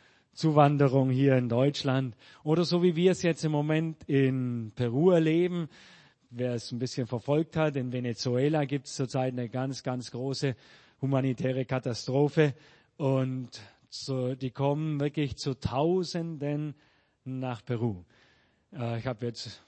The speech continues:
vor kurzem gelesen, es sind dreihundertdreißigtausend Menschen aus Venezuela nach Peru geflohen. Könnt ihr euch das vorstellen? Also Peru ist, äh, weniger, weniger besiedelt als Deutschland.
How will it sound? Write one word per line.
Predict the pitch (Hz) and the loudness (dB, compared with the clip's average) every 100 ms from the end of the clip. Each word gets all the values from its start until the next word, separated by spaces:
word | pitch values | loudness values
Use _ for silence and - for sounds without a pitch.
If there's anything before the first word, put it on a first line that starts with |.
| _ | _
vor | - 117 | -10 -6
kurzem | 139 - 139 | -6 -6 -8
gelesen, | 131 131 135 143 147 143 131 - | -6 -4 -4 -4 -4 -6 -8 -8
es | 123 120 | -6 -4
sind | - 127 120 - _ _ - | -4 -6 -8 -16 _ _ -12
dreihundertdreißigtausend | 120 143 156 151 127 123 131 156 - 160 - - _ _ - 135 156 156 165 160 147 - _ _ _ _ 147 | -8 -6 -6 -6 -6 -6 -6 -6 -4 -4 -6 -18 _ _ -2 0 0 -2 -2 -4 -6 -12 _ _ _ _ -8
Menschen | 131 143 160 160 - 156 | 0 0 0 -4 -4 -4
aus | 160 135 127 - | -4 -4 -6 -6
Venezuela | 127 127 127 - 131 147 143 | -4 -2 -4 -2 -2 -2 -2
nach | 127 - | -4 -4
Peru | 135 127 135 | -2 0 2
geflohen. | 135 - 98 98 98 | 0 -2 -8 -8 -10
Könnt | 117 117 | -8 -8
ihr | |
euch | 117 | -6
das | 123 - | -8 -6
vorstellen? | 127 135 143 139 151 - - - - - | -6 -4 -6 -6 -8 -14 -20 -20 -20 -4
Also | 135 147 | 2 2
Peru | 127 139 131 156 | 4 4 8 10
ist, | 147 - - 104 - - _ _ _ | 10 6 -6 -12 -18 -20 _ _ _
äh, | 147 123 123 120 110 101 _ _ _ _ _ - | 0 4 4 4 0 -6 _ _ _ _ _ -4
weniger, | 127 151 143 135 139 151 | 0 2 2 2 -2 -6
weniger | 135 143 160 160 151 | 2 4 4 2 0
besiedelt | 143 127 151 147 147 | 0 0 2 2 0
als | 147 120 120 101 - - | -2 -2 -2 -4 -6 0
Deutschland. | 139 160 160 156 156 151 - | 0 0 -2 -2 -2 -6 -12